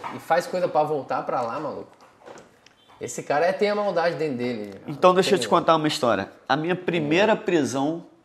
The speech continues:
Speaker 2: na polícia foi aqui em Copacabana, né?
Speaker 1: Certo.
Speaker 2: Eu trabalhava com uma fem da minha turma. E a gente tava parado aqui na Nossa Senhora de Copacabana. É, aí vieram cinco moleques. Naquele perfil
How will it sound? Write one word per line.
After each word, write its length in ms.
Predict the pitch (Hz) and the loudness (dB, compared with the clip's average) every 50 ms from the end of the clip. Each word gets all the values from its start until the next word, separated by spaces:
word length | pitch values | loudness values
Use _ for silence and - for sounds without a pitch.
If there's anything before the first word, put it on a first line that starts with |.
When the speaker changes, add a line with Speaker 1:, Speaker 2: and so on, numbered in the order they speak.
| - - | -12 -6
Speaker 2:
na 140 | 135 147 147 | -4 -4 -4
polícia 420 | - - 131 135 139 139 - 147 | -4 -6 -4 -4 -4 -4 -4 -10
foi 200 | 139 - 135 131 | -10 -8 -8 -8
aqui 140 | 127 - - | -8 -8 -12
em 40 | 120 | -10
Copacabana, 560 | - 123 120 127 120 127 117 87 82 78 - - - _ _ _ - - | -10 -10 -10 -8 -10 -10 -10 -10 -12 -16 -18 -20 -20 _ _ _ -20 -12
né? 160 | - 87 107 - | -12 -12 -12 -8
Speaker 1:
Certo. 240 | - 101 92 71 - - - _ _ - _ _ _ _ _ | -6 -6 -6 -6 -10 -16 -20 _ _ -20 _ _ _ _ _
Speaker 2:
Eu 80 | - 90 | -20 -18
trabalhava 480 | - 107 107 95 98 101 107 107 113 | -12 -10 -6 -4 -4 -4 -2 -4 -4
com 120 | 110 - 117 | -6 -6 -6
uma 180 | 117 127 123 | -4 -4 -4
fem 560 | 120 - - - 98 87 98 107 120 135 135 - - _ | -4 -6 -10 -8 -6 -6 -4 -6 -6 -8 -10 -14 -20 _
da 100 | - 104 | -10 -8
minha 220 | 107 110 113 120 113 | -6 -4 -4 -6 -6
turma. 560 | 117 - - 90 87 107 127 135 143 151 151 - _ _ _ _ _ _ _ - - - - - - - - - - - _ _ _ _ - | -8 -10 -8 -8 -6 -6 -6 -6 -6 -8 -12 -16 _ _ _ _ _ _ _ -20 -20 -20 -20 -20 -20 -20 -20 -20 -20 -20 _ _ _ _ -10
E 60 | - | -6
a 60 | 127 | -4
gente 220 | 127 131 139 139 - | -4 -4 -4 -4 -2
tava 180 | - 123 139 | 2 2 2
parado 360 | 139 139 - 139 135 139 135 135 | 2 4 4 6 6 6 4 2
aqui 160 | 135 - 143 | 0 -2 -2
na 160 | 139 139 135 | 0 0 0
Nossa 160 | 135 135 135 | 0 0 0
Senhora 180 | - 135 127 127 | 0 0 0 -2
de 60 | 131 | -4
Copacabana. 760 | - 127 - 135 135 - 139 131 123 127 131 139 160 180 185 180 - - _ _ _ _ _ _ _ _ _ _ _ _ - _ _ | -8 -4 -4 -4 -2 0 -2 0 0 0 0 0 -2 -4 -6 -8 -14 -20 _ _ _ _ _ _ _ _ _ _ _ _ -20 _ _
É, 840 | - 113 117 120 120 120 117 117 117 113 113 113 110 107 - - - - - _ _ - | -8 -4 -2 0 2 2 2 2 2 2 2 2 0 0 -2 -4 -8 -14 -20 _ _ -6
aí 160 | 104 120 131 | -6 -4 -4
vieram 300 | 127 131 131 127 131 131 | -4 -4 -4 -4 -4 -6
cinco 260 | - - 139 139 - | -8 -10 -10 -8 -8
moleques. 380 | - 135 113 92 90 - - - - _ - - - _ _ - - _ _ _ _ _ _ _ _ - - - - - - - - _ - _ _ _ - - _ _ _ _ - | -8 -8 -8 -8 -10 -14 -18 -20 -20 _ -20 -20 -20 _ _ -20 -20 _ _ _ _ _ _ _ _ -20 -20 -20 -20 -20 -20 -20 -20 _ -20 _ _ _ -20 -20 _ _ _ _ -6
Naquele 320 | 160 - - 247 269 277 | -6 4 6 6 6 6
perfil 680 | - - 247 220 226 - - 156 131 113 98 90 90 | 8 8 8 8 8 6 2 0 0 0 0 -4 -10